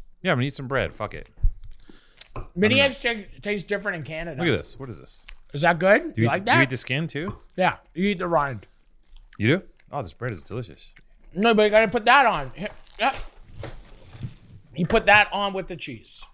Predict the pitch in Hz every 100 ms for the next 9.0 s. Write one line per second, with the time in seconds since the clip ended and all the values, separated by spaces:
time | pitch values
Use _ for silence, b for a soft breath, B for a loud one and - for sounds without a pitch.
0 | _ 131 135 139 147 151 165 160 - -
1 | - 104 110 120 - 123 120 95 78 -
2 | - 165 98 92 - _ - - _ _
3 | - - - 190 - 214 233 170 - -
4 | - - - - - _ _ - - -
5 | - - - - - - - - _ _
6 | - 180 143 117 113 202 170 208 151 98
7 | - - _ _ _ - B B B B
8 | 104 120 110 101 - 113 113 - 98